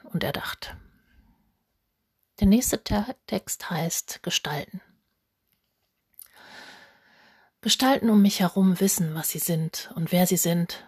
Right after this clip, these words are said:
und wohin sie wollen. Bewundernd und staunend schaue ich sie an mein Leben lang. Gewissheit ausstrahlend machen sie richtige Dinge und haben ein richtiges Ziel.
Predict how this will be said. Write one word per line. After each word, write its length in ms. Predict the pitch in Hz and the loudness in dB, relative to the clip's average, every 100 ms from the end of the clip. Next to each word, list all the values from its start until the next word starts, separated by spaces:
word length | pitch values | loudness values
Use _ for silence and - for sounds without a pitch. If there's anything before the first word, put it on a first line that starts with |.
| _ - - | _ -20 -6
und 220 | 180 180 | -4 0
wohin 260 | 165 175 | 4 4
sie 140 | 175 165 | 2 0
wollen. 340 | 175 175 170 - _ _ _ _ _ _ _ _ _ _ _ | 2 2 0 -6 _ _ _ _ _ _ _ _ _ _ _
Bewundernd 720 | 180 180 208 214 202 196 - | 2 8 8 8 4 2 -2
und 160 | 180 - | -4 -4
staunend 680 | - 175 185 185 165 175 180 | -6 -2 0 0 0 -2 -2
schaue 280 | - 175 | -2 -2
ich 100 | 175 | -2
sie 120 | - - | -2 0
an 180 | 175 | 2
mein 160 | 175 170 | 2 0
Leben 260 | 175 165 160 | 0 0 -2
lang. 300 | 156 165 - _ _ - - - - - - - - _ | -2 -2 -6 _ _ -20 -20 -20 -20 -20 -18 -20 -20 _
Gewissheit 580 | - 180 269 - 226 - | -2 4 4 4 0 0
ausstrahlend 800 | 190 202 - - 170 175 170 - | 0 0 0 0 0 2 0 -2
machen 280 | 180 - 180 | -2 0 0
sie 100 | 170 | 2
richtige 480 | 196 214 - 185 - | 0 0 -4 -6 -4
Dinge 400 | 170 170 165 139 | -2 -2 -2 -6
und 240 | 151 - | -8 -10
haben 140 | - | -10
ein 140 | 170 151 | -10 -8
richtiges 640 | 175 - - - 196 - | -8 -8 -10 -8 -6 -4
Ziel. 340 | - 190 160 | -4 -4 -6